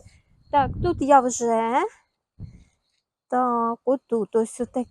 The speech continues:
Ой, такі гарні. Дуже гарні. Отак. Одна. Оця, що внизу йде.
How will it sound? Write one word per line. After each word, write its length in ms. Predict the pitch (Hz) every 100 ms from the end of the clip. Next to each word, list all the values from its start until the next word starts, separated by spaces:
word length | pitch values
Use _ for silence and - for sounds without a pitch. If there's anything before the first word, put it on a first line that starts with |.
| _ -
Ой, 340 | 226 214 214
такі 520 | - 233 - - 320
гарні. 880 | 302 320 320 311 302 311 311 311 302 - - - - - - - - -
Дуже 480 | 220 277 269 254
гарні. 920 | 254 247 262 285 320 320 311 311 311 - - - _ _ - _ _ - - _ _ _ - - - _ - - - - - _ _ _ _ - - -
Отак. 400 | 254 - 262 - - - - _ _ _ _ _ _ _ _ _ _ _ _ _ _
Одна. 840 | 262 226 214 202 202 202 196 240 349 440 - _ _ _ _ _ _ _ _ - - _ _ _ _ _ _ _
Оця, 360 | 254 - 294 285
що 360 | - - 294 269
внизу 680 | 269 277 269 262 247 269
йде. 420 | 269 220 247 262